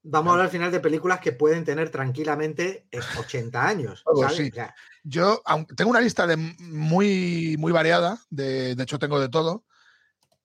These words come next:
Speaker 2: eh, pero la película que menos años tiene, yo creo que tiene diez, doce, quince años, ¿sabes? <laughs> Y por
Speaker 1: No,
Speaker 2: supuesto,
Speaker 1: eh,
Speaker 2: la, las
Speaker 1: dos,
Speaker 2: demás tienen muchos
Speaker 1: dos,
Speaker 2: más.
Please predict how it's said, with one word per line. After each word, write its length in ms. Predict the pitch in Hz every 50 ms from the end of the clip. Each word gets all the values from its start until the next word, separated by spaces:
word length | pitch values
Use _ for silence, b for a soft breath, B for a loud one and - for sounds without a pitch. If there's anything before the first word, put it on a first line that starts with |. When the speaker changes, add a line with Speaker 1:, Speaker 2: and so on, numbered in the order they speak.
| _ -
Speaker 2:
eh, 320 | 160 156 151 143 143 135 -
pero 180 | - 139 139 135
la 120 | 131 123 113
película 320 | 131 135 131 139 147 143
que 60 | 139 143
menos 300 | 139 143 143 139 131 123
años 240 | 135 131 135 117 -
tiene, 240 | - 127 127 139 135
yo 100 | 135 123
creo 140 | 127 127
que 100 | 123 120
tiene 300 | 110 120 113 113 110 107
diez, 300 | 104 107 107 107 104 - -
doce, 300 | 117 107 - - 107 98
quince 320 | - 113 110 107 - 131
años, 260 | 107 113 101 92 -
¿sabes? 240 | - 123 123 110 98
<laughs> 800 | 107 113 - - - - - - 170 - - - - - - - B B B B B
Y 180 | 160 151 160 156
por 60 | 165
Speaker 1:
No, 100 | 190 226
Speaker 2:
supuesto, 240 | 233 185 175 180 180
Speaker 1:
eh, 40 | 175
Speaker 2:
la, 100 | - -
las 80 | - 135
Speaker 1:
dos, 120 | 185 226 233 -
Speaker 2:
demás 140 | 156 147 -
tienen 220 | - 165 165 160
muchos 200 | 151 143 - 180
Speaker 1:
dos, 80 | 240 240
Speaker 2:
más. 320 | - 220 - - - _